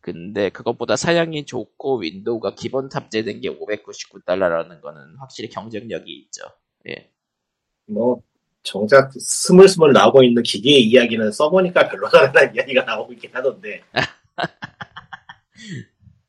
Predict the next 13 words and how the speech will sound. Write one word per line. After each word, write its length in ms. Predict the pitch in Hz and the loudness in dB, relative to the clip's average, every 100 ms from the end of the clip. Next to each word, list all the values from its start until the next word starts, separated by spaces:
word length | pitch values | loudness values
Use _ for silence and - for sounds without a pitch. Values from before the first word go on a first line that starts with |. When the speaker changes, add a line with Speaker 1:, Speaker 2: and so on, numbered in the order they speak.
| _ _ | _ _
Speaker 2:
그러니까 140 | - | -18
사양은 500 | - 165 196 196 170 | -2 4 6 8 6
좋은데 440 | 123 120 123 117 - | 0 -4 -2 -4 -6
터치스크린으로만 1300 | 180 - 185 - - 160 151 143 135 123 120 113 104 | -12 -12 -12 -8 -6 -4 -4 -4 -2 -2 -2 -4 -6
조작을 380 | 98 110 107 | -4 -4 -2
해야 80 | 117 | -4
된다던가, 540 | 107 98 87 85 80 80 | -4 -6 -8 -8 -8 -6
그러니까 200 | 85 80 | -6 -8
그, 460 | - 82 76 76 _ _ _ | -12 -16 -16 -20 _ _ _
뭐라 200 | - - | -2 -2
그러지? 260 | - 71 107 | -2 -10 -6
터치패드가 580 | 151 - - 156 117 - | -2 0 0 0 0 0
없고 420 | - - 90 | -2 -2 -6